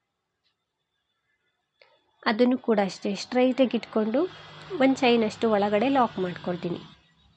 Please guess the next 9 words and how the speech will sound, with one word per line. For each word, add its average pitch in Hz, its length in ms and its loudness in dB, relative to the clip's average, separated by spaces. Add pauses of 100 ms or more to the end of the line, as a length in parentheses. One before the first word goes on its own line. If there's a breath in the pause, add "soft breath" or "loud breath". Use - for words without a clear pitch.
(1700)
ಒಂದು 233 180 0
ಚೈನ್ 214 320 -2 (140)
ಅಥವಾ 208 220 -2
ಎರಡು 196 340 0
ಚೈನ್ 190 200 2
ಅಷ್ಟು 196 240 -6
ಒಳಗಡೆ 190 360 0
ಲಾಕ್ 190 260 -4
ಮಾಡ್ಬೋದು. 185 380 -2